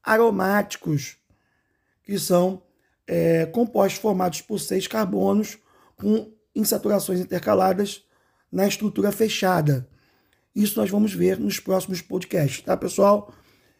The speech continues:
Então, vamos estudar um pouco na orientação de estudo sobre a classificação do carbono e a classificação da cadeia.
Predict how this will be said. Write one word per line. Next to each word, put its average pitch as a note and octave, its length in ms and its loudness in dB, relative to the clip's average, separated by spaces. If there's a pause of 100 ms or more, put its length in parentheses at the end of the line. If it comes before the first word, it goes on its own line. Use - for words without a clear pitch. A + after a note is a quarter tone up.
Então, G3+ 300 0
vamos A#3 240 4
estudar G3+ 240 -4
um F#3+ 60 -4
pouco F#3 320 -2
na F#3+ 180 -2
orientação F#3+ 460 -2
de F3 80 -6
estudo E3+ 420 -4 (340)
sobre F#3+ 440 2
a E3+ 100 0
classificação - 720 -2
do F#3+ 60 -4
carbono E3+ 480 -2
e - 20 -2
a F3 40 -6
classificação E3 540 -6
da D#3 80 -2
cadeia. D#3 540 -2